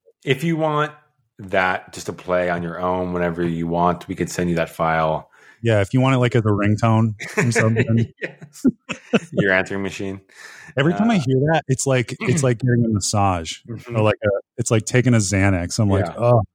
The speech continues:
Speaker 2: yes."
Speaker 1: Yeah, I feel the same way. <laughs> Um, so we have a couple top threes. Um, top three, do you wanna do, um, road trip memories?
Speaker 2: Ooh, I could do that.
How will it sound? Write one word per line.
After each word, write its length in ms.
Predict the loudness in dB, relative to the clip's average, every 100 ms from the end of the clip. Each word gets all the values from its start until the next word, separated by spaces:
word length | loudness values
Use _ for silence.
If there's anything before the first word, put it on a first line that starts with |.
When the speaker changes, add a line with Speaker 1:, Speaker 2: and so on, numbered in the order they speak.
| _
Speaker 2:
yes." 560 | -2 0 0 0 -4 -4
Speaker 1:
Yeah, 140 | -6
I 80 | -8
feel 160 | -12 -14
the 60 |
same 160 | -14 -14
way. 160 | -16 -18 0 0
<laughs> 320 | 0 -20 _
Um, 800 | -4 0 2 2 2 0 -2 -10 _ _
so 540 | -12 -2 0 2 0 -2
we 60 | -4
have 120 | -4
a 20 |
couple 180 | -4 -4
top 320 | 0 2 2 -2
threes. 380 | -4 -4 -6 -6
Um, 680 | -2 0 0 -2 -4 -6 -10 -16 -20 _ _ _ _ _
top 260 | -2 0 0
three, 560 | -6 -2 2 4 4 0
do 140 | -4
you 80 | 0
wanna 220 | 2 2
do, 580 | 0 -2 2 4 4 2
um, 600 | 0 2 2 2 -2 -6 -14 _ _ _
road 480 | -2 2 4 2 0
trip 460 | 0 0 0 -4 -6
memories? 840 | -2 0 0 -2 -6 -6 -10 -14 _ _ _ _ 0
Speaker 2:
Ooh, 680 | 4 6 6 6 4 0 -6 _ _ _ _ _ _ _ _ _ _ -4
I 100 | 0
could 140 | 2
do 140 | 4
that. 260 | 4 2